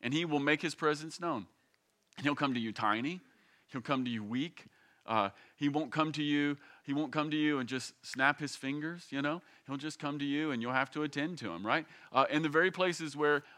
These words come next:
uh, things are totally jacked up, uh, in the place where you have no money, God will not come to you as a C E O with billions of dollars, you know. He will come to you in,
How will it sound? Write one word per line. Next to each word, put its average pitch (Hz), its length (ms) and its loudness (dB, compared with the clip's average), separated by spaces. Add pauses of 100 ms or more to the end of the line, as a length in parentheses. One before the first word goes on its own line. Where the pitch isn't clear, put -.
uh, 127 160 2 (500)
things 165 260 2
are 139 140 2 (240)
totally 170 340 2
jacked 156 440 -4
up, 127 240 2 (240)
uh, 127 120 0
in 147 100 0
the 151 60 0
place 175 280 -2
where 151 80 0
you 156 160 -6
have 127 220 2
no 160 420 4
money, 139 440 0 (840)
God 151 280 6
will 139 140 -4
not 147 260 2
come 156 200 -2
to 131 100 -6
you 127 260 -4 (260)
as 127 340 2
a 110 60 -6
C 139 420 -4
E 120 60 -2
O 123 180 4
with 104 220 -6
billions 120 340 -4
of 107 80 -8
dollars, 95 560 0
you 107 140 -6
know. 147 220 0 (540)
He 180 220 -2
will 175 160 0
come 175 280 0
to 165 120 -4
you 139 360 0
in, 117 260 -2